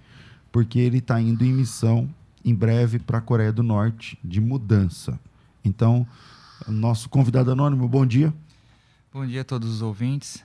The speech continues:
Speaker 2: É um prazer estar aqui compartilhando com vocês.
Speaker 1: Já teve na Coreia?
Speaker 2: Já estive na Coreia.
Speaker 1: Qual?
Speaker 2: Nas duas.
Speaker 1: Já ficou algum tempo lá?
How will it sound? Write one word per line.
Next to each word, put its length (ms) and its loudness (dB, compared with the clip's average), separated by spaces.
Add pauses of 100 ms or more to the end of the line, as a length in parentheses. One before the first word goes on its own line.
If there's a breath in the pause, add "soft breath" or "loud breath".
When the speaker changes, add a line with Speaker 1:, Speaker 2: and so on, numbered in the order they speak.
(100)
Speaker 2:
É 60 -12
um 60 -8
prazer 300 -8
estar 120 -10
aqui 180 -10
compartilhando 640 -6
com 160 -8
vocês. 560 -8
Speaker 1:
Já 140 0
teve 240 0
na 80 0
Coreia? 400 2 (520 soft breath)
Speaker 2:
Já 140 -4
estive 300 -6
na 100 -4
Coreia. 420 -6 (140)
Speaker 1:
Qual? 300 0 (500 soft breath)
Speaker 2:
Nas 220 -2
duas. 440 -4 (760)
Speaker 1:
Já 220 -2
ficou 320 0
algum 300 2
tempo 340 2
lá? 120 -4